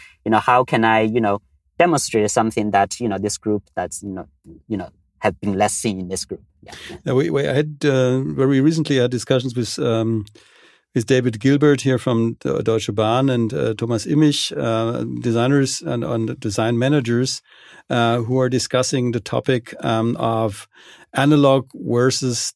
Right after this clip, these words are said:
Speaker 2: digital design. So how, um, important is the analog part in designing? Where does the digital part start? How does it intertwine? And, uh, which role does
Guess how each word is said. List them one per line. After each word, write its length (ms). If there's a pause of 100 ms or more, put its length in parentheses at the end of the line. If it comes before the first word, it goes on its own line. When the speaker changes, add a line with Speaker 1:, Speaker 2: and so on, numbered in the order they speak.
Speaker 2:
digital 500
design. 680
So 240
how, 480
um, 260
important 840 (180)
is 420 (240)
the 260
analog 460
part 400 (300)
in 120
designing? 680 (340)
Where 240
does 240
the 80
digital 340
part 340
start? 560 (260)
How 160
does 200
it 120
intertwine? 960 (480)
And, 260
uh, 220
which 560
role 360
does 300